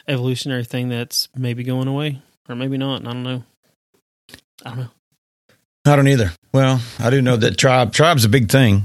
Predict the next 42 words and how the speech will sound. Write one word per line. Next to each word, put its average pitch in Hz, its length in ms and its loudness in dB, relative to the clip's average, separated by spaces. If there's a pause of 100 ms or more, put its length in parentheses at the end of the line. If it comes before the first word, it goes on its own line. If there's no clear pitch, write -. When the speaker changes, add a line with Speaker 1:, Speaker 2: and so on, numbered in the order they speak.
(120)
Speaker 2:
and 95 320 4
they 95 120 4
like 104 160 4
to - 80 0
be 98 100 4
small. 92 500 2
<laughs> - 40 -8 (460)
And 87 240 2 (220)
same 117 260 4
goes 107 200 4
for - 100 0
the 101 100 4
length 110 240 4
of 95 60 4
a 90 60 4
discussion. 87 560 2 (100)
This 101 180 2 (380)
one 120 280 4
discussion 98 500 2
that 92 80 2
can 101 80 0
start 104 240 0
small 113 300 4
can 95 140 4
get 92 160 2
large 98 320 2
really 90 160 4
quick. 101 360 0 (680)
Speaker 1:
It 139 280 -14
never 143 320 -4
ends. 143 260 0
So 185 100 2
many 151 160 2
different 139 300 -8
facets - 380 -8
you 117 60 -12
can 135 140 -14
go 123 140 -8
down 120 180 -8
talking 131 300 -12
about 87 240 -16
this. - 400 -14